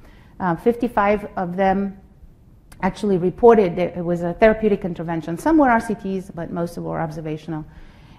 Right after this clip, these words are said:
And then, um, in, <laughs> in all of those reports, the problem was that there was insufficient data to show that any of those interventions were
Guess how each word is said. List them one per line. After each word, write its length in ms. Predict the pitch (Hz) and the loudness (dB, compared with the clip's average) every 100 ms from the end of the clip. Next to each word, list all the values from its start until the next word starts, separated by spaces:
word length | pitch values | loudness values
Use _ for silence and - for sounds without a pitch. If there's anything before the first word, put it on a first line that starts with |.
| - | -4
And 200 | 196 202 | 0 2
then, 340 | 202 196 202 202 | 2 2 0 -2
um, 560 | 185 175 175 175 175 - - - - - - | -2 -2 -2 -4 -6 -12 -20 -20 -20 -20 -10
in, 320 | - 214 - - 208 | -2 -2 -2 -6 -8
<laughs> 180 | 220 - | -6 -6
in 180 | 220 208 | -6 0
all 160 | 240 294 | 4 4
of 100 | 247 | 4
those 280 | 220 214 190 | 2 2 0
reports, 520 | 208 196 202 180 175 - - - - - | -4 -2 -2 -2 -4 -12 -20 -20 -14 -10
the 60 | |
problem 440 | 190 226 226 226 196 | 0 4 4 2 0
was 220 | 185 175 | -2 -4
that 120 | 180 | -6
there 120 | 180 | -4
was 180 | 175 175 | -4 -4
insufficient 560 | 190 190 180 185 180 165 | -6 -8 -10 -10 -8 -6
data 240 | 170 165 | -4 -4
to 120 | 156 175 | -6 -10
show 280 | - 165 | -6 -4
that 220 | 170 165 - | -4 -6 -6
any 200 | 185 175 | -4 -4
of 80 | |
those 180 | 165 160 | -4 -6
interventions 640 | 170 160 160 165 165 165 156 | -8 -8 -8 -8 -6 -10 -8
were 320 | 156 156 | -6 -6